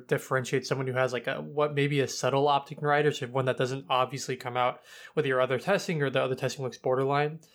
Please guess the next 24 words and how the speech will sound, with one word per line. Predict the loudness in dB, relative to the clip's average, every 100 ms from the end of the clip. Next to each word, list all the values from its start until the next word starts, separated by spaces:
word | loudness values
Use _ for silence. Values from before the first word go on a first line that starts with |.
| -20 _ -2
You | 2
know, | 4
it | 4
can | 4
help | 2 0
explain | 0 0 2
why | 2
some | 2 0
of | 2
the | 2
patients | 2 0 -2
that | -4
you | -4
see | -4 -4
will | 0 0
have | 0
twenty | 0 0
twenty | 0 -2 -2
vision | 0 2 2
but | 0
still | -2 0 0
have | 2 0 0
optic | -4 -4 -6 -4
neuritis, | 0 2 0 -2